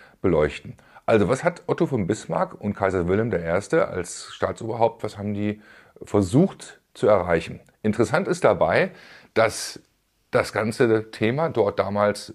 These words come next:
wie ihr euch vorstellen könnt, nicht selbstlos gewesen ist. Die beiden, was heißt die beiden, die, äh, herrschende Klasse,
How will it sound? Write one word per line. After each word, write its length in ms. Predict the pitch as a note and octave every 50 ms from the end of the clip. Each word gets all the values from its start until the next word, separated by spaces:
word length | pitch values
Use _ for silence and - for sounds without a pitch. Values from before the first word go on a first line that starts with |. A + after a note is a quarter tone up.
| _ - -
wie 80 | F#2+
ihr 80 | F#2 E2+
euch 140 | E2 E2+ -
vorstellen 420 | - G#2+ G#2+ - - G#2+ G2+ G2+
könnt, 300 | - G2 G2+ G2+ - - - - - - -
nicht 220 | - A2+ A2 F#2 E2+
selbstlos 560 | G#2 G#2 G#2 - - - - E2 E2 E2 -
gewesen 400 | F2+ E2+ D#2 E2 E2+ D#2+ D#2 C2
ist. 280 | B1 - - - - _ _ - - _ _
Die 80 | - A2+
beiden, 540 | - G#2 G2+ A2+ C#3 D#3+ E3+ G3 A3+ A#3 -
was 160 | - - -
heißt 180 | E2+ D#2 - -
die 40 | -
beiden, 520 | - F2+ G2 G2+ F2+ D2 C#2+ - - E2+
die, 400 | F2 F#2 F#2+ F#2 F2+ F#2 F#2 F2+ - - - - - _ _ -
äh, 280 | - - F2 E2+ - E2 -
herrschende 720 | - G2+ G#2+ C#3 D#3 - - F#3+ F3 E3+ D#3+ D#3+ D#3 D#3 D#3
Klasse, 560 | - - - D#2 G2+ - - D3+ C3 C#3+ C#3+